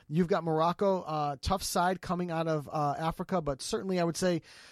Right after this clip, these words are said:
um, a team that's probably disappointed with their, with their results in the afcon. And then you've got Croatia, runner-up in twenty eighteen, an aging group, but certainly still a formidable group.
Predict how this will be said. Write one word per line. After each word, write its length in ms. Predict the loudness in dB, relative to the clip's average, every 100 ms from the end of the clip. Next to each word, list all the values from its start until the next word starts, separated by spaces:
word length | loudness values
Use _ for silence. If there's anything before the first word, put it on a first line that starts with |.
| -20 -6
um, 300 | -2 -2 -4 -6
a 100 | -4
team 220 | -2 0
that's 160 | 0
probably 240 | 0 2 2
disappointed 560 | -2 -6 -2 -2 0
with 120 | 0 2
their, 300 | 2 0 -4 -6
with 140 | -4
their 160 | -2 0
results 400 | 0 2 0 0
in 160 | -2
the 140 | -2 -2
afcon. 600 | -4 -6 -6 -6 -6 -8 -12 -20 _
And 120 | 0
then 120 | 2 2
you've 100 | 2
got 140 | 2
Croatia, 420 | 2 2 2 0
runner-up 520 | 0 2 4 2 4
in 100 | 2
twenty 440 | 0 -4 -2 -2 -2
eighteen, 480 | -4 -4 -6 -6 -10 -16 -20 -10
an 160 | -8 -6 0
aging 340 | 0 2 2
group, 240 | 4 2 0
but 120 | -6
certainly 480 | -4 -2 0 -2 -2
still 400 | -2 2 2 2
a 80 |
formidable 580 | -2 -4 0 2 2 2
group. 240 | 0 -2